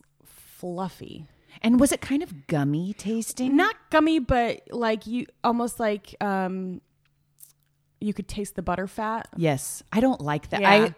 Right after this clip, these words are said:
Speaker 2: that's, I feel like I've tried to do, you know, even just a vanilla.
Speaker 1: Mm-hmm.
Speaker 2: And if the fat content is too high, I really, like, I don't want it anymore.
Speaker 1: Mm-hmm.
Speaker 2: Yeah.
Speaker 1: Yeah. So, you know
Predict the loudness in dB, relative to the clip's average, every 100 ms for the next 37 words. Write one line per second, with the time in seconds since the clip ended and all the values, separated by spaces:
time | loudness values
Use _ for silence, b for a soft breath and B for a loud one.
0 | -6 0 2 0 -6 -6 -2 0 -2 -6
1 | _ -4 -2 -2 -6 -4 -2 -2 -6 -14
2 | _ _ _ -20 -14 -4 -4 0 0 0
3 | 0 -2 -2 -4 -4 -6 -8 -6 -4 -4
4 | -2 -4 -4 -8 b -2 0 0 -4 -10
5 | B _ -4 -4 -4 -8 -8 _ _ _
6 | _ -20 -8 -2 -2 -2 -2 -4 -2 -6
7 | -6 -8 -4 -2 0 -2 -2 -2 0 -2
8 | -2 -2 0 0 -2 -4 -8 -4 -4 -4
9 | -8 -6 -8 -8 -10 -10 -4 0 2 2
10 | -2 -4 -8 -6 0 2 2 2 -4 B
11 | B B 2 4 4 2 -2 -2 -2 -4
12 | -8